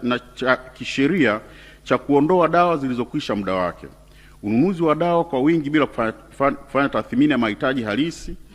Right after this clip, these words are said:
na kutofuata taratibu za upangaji wa dawa kwa mt-, utoaji wa dawa kwa mtindo wa first in, first out, kwa maana fifo.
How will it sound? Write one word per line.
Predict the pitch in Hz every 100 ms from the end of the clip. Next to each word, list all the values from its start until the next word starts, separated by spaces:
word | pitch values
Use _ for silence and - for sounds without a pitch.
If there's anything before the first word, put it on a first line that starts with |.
| - - -
na | 180
kutofuata | - 190 - 226 202 175
taratibu | 156 143 - 170 151
za | 123
upangaji | 113 123 117 135 139 120
wa | 110
dawa | 127 127 123
kwa | 113 104 110 107
mt-, | 101 - -
utoaji | 113 113 135 151
wa | 131
dawa | 135 135
kwa | 123 117
mtindo | 110 139 123
wa | 107
first | 202 202 -
in, | 165
first | - 120 -
out, | 107 113
kwa | 101
maana | 98 92
fifo. | - 90 76 -